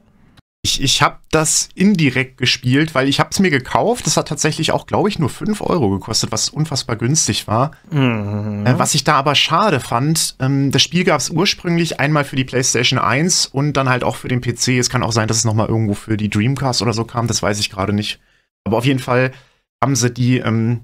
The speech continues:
Speaker 1: für diese, für diese Portierung dann auch die P S eins Version genommen. Was ein bisschen schade ist, weil die optisch leider schwächer war als die,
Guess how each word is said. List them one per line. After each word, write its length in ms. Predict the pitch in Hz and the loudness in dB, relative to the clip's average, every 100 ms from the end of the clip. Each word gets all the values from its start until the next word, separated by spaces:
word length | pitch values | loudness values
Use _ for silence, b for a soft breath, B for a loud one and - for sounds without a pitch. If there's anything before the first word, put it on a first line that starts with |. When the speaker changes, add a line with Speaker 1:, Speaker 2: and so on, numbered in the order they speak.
| - | -8
Speaker 1:
für 120 | - | -4
diese, 240 | 120 117 117 | 0 2 0
für 140 | - | 0
diese 180 | 110 110 | -2 -2
Portierung 480 | 117 - 135 123 123 | -4 -2 0 2 2
dann 140 | 110 | 0
auch 160 | - 220 | -2 -4
die 140 | 123 | -6
P 180 | - 120 | -4 -2
S 100 | - | 0
eins 320 | - 120 170 - | 0 0 0 0
Version 400 | 104 95 104 104 | 0 2 2 2
genommen. 400 | 104 104 131 131 b b b | 2 2 0 -4 b b b
Was 100 | 113 | 0
ein 80 | 165 | 2
bisschen 240 | - 170 | 2 2
schade 340 | - 139 185 | 2 2 2
ist, 200 | 175 151 | 2 2
weil 160 | 139 135 | 2 2
die 220 | 127 147 | 2 2
optisch 400 | 147 - 156 143 | 0 -4 -2 0
leider 520 | 123 131 131 131 131 - | 2 2 2 2 2 0
schwächer 480 | - 127 - 117 101 | 0 0 0 2 2
war 220 | 104 107 | 2 2
als 260 | 107 - | 0 -2
die, 340 | - 101 107 | 0 0 0